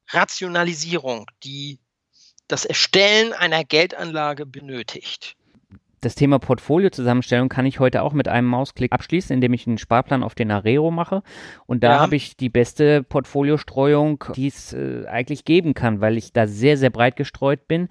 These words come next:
Speaker 2: Ich habe geringe Kosten, also vergleichsweise geringe Kosten und brauche mich da, äh, nicht tagelang, äh, damit rumärgern, wie stelle ich mein Portfolio zusammen.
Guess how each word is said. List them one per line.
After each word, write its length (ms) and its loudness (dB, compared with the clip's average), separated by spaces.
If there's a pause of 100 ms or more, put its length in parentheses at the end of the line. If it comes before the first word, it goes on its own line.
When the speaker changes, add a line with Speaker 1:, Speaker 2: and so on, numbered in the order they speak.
(240)
Speaker 2:
Ich 160 -4
habe 140 0
geringe 400 2
Kosten, 360 -2
also 140 -4
vergleichsweise 560 -2
geringe 360 -2
Kosten 440 -8 (300)
und 160 -2
brauche 240 2
mich 160 0
da, 340 6
äh, 300 2
nicht 500 -2
tagelang, 640 2
äh, 180 -2
damit 320 0
rumärgern, 580 2
wie 200 -2
stelle 260 0
ich 100 -10
mein 140 0
Portfolio 380 -2
zusammen. 320 -6